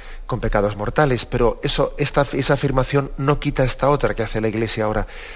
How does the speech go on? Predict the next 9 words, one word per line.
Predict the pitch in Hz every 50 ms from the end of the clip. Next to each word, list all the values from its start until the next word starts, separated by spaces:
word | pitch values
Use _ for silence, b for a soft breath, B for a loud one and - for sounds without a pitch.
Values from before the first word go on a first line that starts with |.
| B B B B -
que | - 135 131 131 127 123 120
también | 117 - 123 120 131 135 151 156
una | 156 147 151 147
de | 151
las | 143 143 123
finalidades | - - 135 131 123 120 127 143 135 135 117
de | 123
la | 120
Eucaristía | 117 - 120 113 113 - - 151 147 135 131